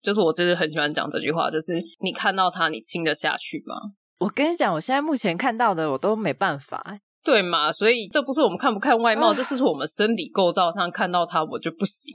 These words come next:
Speaker 1: 啊。
Speaker 2: 那我，好，那我要再分享一个。可是我，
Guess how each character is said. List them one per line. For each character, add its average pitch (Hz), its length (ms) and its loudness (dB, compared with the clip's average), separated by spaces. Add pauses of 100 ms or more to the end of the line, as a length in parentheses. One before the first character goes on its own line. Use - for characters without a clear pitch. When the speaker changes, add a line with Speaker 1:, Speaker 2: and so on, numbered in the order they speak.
Speaker 1:
啊。 - 120 0 (440)
Speaker 2:
那 453 160 4
我， 208 280 4 (240)
好， 180 340 4 (100)
那 349 160 4 (160)
我 202 140 2
要 233 100 4
再 339 200 2
分 262 280 -4
享 165 300 -2
一 147 80 -6
个。 143 460 -4
可 277 100 0
是 440 80 0
我， 285 140 4